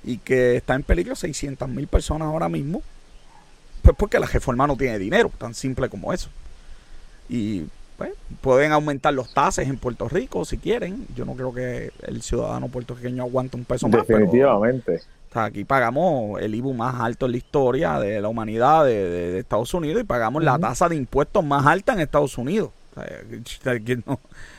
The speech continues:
Speaker 1: no hay lugar en Estados Unidos que pague los impuestos que se pagan en Puerto Rico, sin contar los
Speaker 2: Definitivamente.
Speaker 1: arbitrios.
Speaker 2: Los que pa-, de, de, de los que pagan, los que trabajamos, porque,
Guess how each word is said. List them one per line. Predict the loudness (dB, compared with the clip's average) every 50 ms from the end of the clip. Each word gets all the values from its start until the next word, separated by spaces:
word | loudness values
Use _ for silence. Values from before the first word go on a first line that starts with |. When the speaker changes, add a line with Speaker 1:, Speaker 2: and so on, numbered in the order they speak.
| -20 -12 -2
Speaker 1:
no | 0 2
hay | 4
lugar | 6 6 8 8 8 6
en | 6
Estados | 4 2 2 0 0 0
Unidos | 0 -2 -2 0
que | 2 2 2
pague | 4 2 2 4
los | 2 2 0
impuestos | 0 0 -2 -2 -2 -2 -4
que | -4 -4
se | -4 -2 -2
pagan | -2 -4 -2 -4
en | -6 -6
Puerto | -6 -6 -6 -6 -8 -6
Rico, | -4 -4 -4 -4 -4 -4
sin | -2 -2 -2 0
contar | 0 0 2 2 4 4
los | 4 4
Speaker 2:
Definitivamente. | 4 2 2 2 2
Speaker 1:
arbitrios. | 0 0 -2 -8 -12 -14 -16 -18 -20 -20 -20 -20 -20 -20 -20 -8 -2
Speaker 2:
Los | -2 2
que | 2 4
pa-, | 6 6 4 6
de, | 4 4 2 2
de, | -2 -4 -4 -4 -4
de | -2 0 2 2
los | 2 2
que | 0 2
pagan, | 4 4 4 4 4 2 0 -2
los | -4 -6 -4
que | -6 -6 -6
trabajamos, | -4 -4 -4 -4 -2 -4 -4 -4 -6 -10 -10
porque, | -12 -12 -10 -10 -12 -12